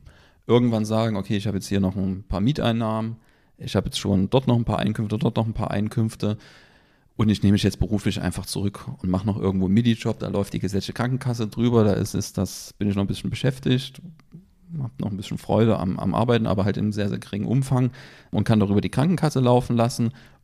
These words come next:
und dann sind die Mieteinkünfte und Kapitaleinkünfte für die Krankenkassenberechnung halt egal in dem Moment,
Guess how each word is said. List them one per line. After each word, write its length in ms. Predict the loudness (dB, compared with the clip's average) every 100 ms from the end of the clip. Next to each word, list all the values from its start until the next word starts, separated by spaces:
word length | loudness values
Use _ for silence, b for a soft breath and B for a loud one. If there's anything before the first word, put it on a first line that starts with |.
| 2
und 380 | 4 4 2 -12 -18 -14 -14 -4
dann 300 | 2 4 2
sind 240 | 0 0 4
die 80 |
Mieteinkünfte 680 | 8 8 6 2 2 0 -2
und 80 | -2
Kapitaleinkünfte 760 | 0 0 0 0 0 -2 -4 -4
für 80 | -6
die 80 |
Krankenkassenberechnung 880 | -4 -4 -4 -4 -4 -4 -6 -6 -4
halt 160 | -2 -2
egal 320 | -2 0 0
in 80 | 0
dem 140 | -2
Moment, 400 | -4 -4 -6 -8